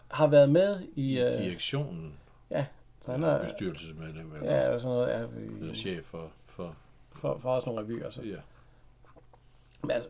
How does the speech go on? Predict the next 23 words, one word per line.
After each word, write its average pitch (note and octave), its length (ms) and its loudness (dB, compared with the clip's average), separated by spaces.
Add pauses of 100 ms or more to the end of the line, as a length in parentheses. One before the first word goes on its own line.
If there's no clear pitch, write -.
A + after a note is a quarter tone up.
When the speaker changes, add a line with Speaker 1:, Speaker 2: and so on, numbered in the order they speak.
(100)
Speaker 1:
ja, D3+ 140 -2 (340)
femogfirs F#3 600 6
film C#3+ 220 6
har F3+ 140 4
været, F3 280 -2
altså, D#3 180 -2
de, D3 120 -6
sådan F#3 120 -4
nogle E3+ 160 2
små D#3+ 260 8
roller A2+ 280 2
også, A2+ 380 -2
øh, A2 60 -12 (640)
betjent - 480 -6
meget A#2 380 -4
og A2 160 -6
sådan A#2+ 240 -12
lidt... A2+ 260 -12
Øh, G#2 220 -6 (340)
lidt A#3+ 160 10
af F3 60 8
hvert. A#2 280 0 (1400)
Altså, C3+ 180 -8